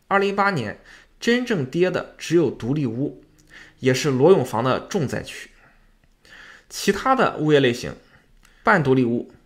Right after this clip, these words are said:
镇屋、公寓，实际上都是在涨的，尤其是公寓，连续两年逆势暴涨，可以说是紧缩周期中的翘楚。今年的行情和二零一七年是有一点像的，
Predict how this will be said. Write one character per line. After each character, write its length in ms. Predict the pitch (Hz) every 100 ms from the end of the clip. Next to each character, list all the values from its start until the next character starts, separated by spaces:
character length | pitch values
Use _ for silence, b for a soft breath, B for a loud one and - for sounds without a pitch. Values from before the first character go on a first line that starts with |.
| -
镇 200 | 208 147
屋、 380 | 127 131 - _
公 260 | 190 208
寓， 200 | 208 - - _ -
实 220 | - 151
际 100 | 165
上 240 | 165 127 -
都 140 | 208
是 120 | 208
在 120 | 165 127
涨 160 | 104 -
的， 60 | - B B B B
尤 140 | 147 196
其 200 | 208 220
是 60 |
公 300 | 180 202 226
寓， 180 | 226 180 - - _ B B B
连 280 | 135 139 185
续 140 | 208
两 200 | 185 107
年 320 | 92 101 113 -
逆 180 | 165 147
势 140 | 139
暴 160 | 131 117
涨， 180 | - - _ B B B
可 220 | - - 214
以 80 |
说 200 | 180 -
是 420 | 196 - 156 - -
紧 240 | - 131 120
缩 220 | - 185
周 180 | 190 196
期 200 | - 196
中 120 | 190
的 80 | 165
翘 280 | - 185
楚。 200 | - - - _ B B B B
今 200 | - 254
年 120 | 214
的 80 | 185
行 220 | - 127
情 260 | - 113 120
和 240 | - - 135
二 180 | 147
零 140 | 160 156
一 40 |
七 260 | 165 - 196
年 220 | 120 -
是 200 | - -
有 140 | 117 113
一 40 |
点 180 | 143 92
像 240 | - 160
的， 80 | 82